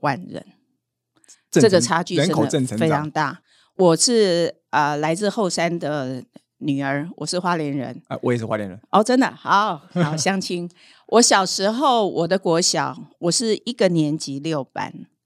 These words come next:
Speaker 1: 可是现在我的学校是全校六班。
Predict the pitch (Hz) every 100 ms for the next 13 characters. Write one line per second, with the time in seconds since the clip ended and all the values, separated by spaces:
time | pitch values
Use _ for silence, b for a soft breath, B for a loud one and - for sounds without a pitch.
0 | _ _ _ _ _ - 175 214 214 214
1 | 175 143 147 151 - 127 160 143 - 151
2 | 139 - - 123 151 170 156 - 139 -
3 | - -